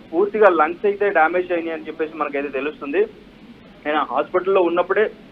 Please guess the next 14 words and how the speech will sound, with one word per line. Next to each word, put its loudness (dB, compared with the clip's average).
ఆ 0
చికిత్స 0
తీసుకుంటూ 0
కన్నుమూసినట్లయితే 0
తెలుస్తుంది. -2
So -4
దీనికి 2
సంబంధించి 2
అంటే 2
ఇంకా 4
పూర్తిగా 4
డీటెయిల్స్ 4
అయితే 0
మనకి -4